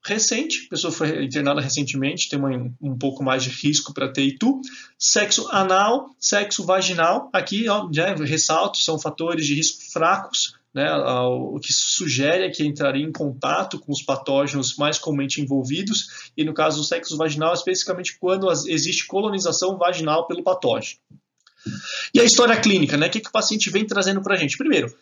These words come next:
os fatores de risco, né? A gente tem que ver quem que é esse paciente, qual que é a idade dele, quais são os fatores que ele apresenta, igual a gente acabou de discutir.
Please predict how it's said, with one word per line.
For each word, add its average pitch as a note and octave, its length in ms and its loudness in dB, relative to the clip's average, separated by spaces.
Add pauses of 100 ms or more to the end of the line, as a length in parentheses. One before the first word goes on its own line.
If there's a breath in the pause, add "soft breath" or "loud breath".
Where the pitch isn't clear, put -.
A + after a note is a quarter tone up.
(140 soft breath)
os G3 120 -2
fatores B3 340 2
de C4+ 80 -2
risco, F#3+ 500 -2
né? C3 100 -2
A C3+ 80 -2
gente B2 180 -4
tem F3+ 80 -14
que D#3+ 100 -8
ver D3+ 120 -2
quem G3 220 0
que C4 160 -2
é F#3 60 0
esse F#3 160 0
paciente, F#3 340 -2
qual F3 120 -2
que - 80 -6
é - 20 -6
a - 0 -
idade D#3+ 260 -2
dele, D#3+ 320 4
quais - 200 0
são F3 100 -4
os - 60 -2
fatores D#3+ 340 -2
que - 100 -6
ele D3 60 2
apresenta, D3 500 0
igual D3+ 140 0
a D3+ 60 2
gente D3 180 -6
acabou D3+ 220 -4
de D3+ 80 -10
discutir. - 560 0